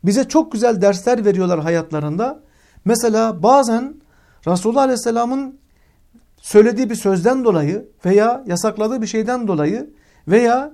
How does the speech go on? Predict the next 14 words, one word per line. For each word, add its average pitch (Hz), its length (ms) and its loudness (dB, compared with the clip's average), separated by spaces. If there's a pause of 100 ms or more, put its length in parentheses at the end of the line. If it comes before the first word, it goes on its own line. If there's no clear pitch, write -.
(100)
emrettiği 262 580 0
bir 208 80 -4
şeyden 196 380 0
dolayı 190 300 -2
Resulullah 226 300 -4
Aleyhisselam'a 208 340 -2
soruyorlar. 180 540 0 (360)
"Ya 208 160 6
Resulullah, 214 400 0 (640)
senin 262 720 0 (280)
kendi 214 460 -2
kişisel 226 560 0
kararın 277 520 0
mıdır 277 480 -6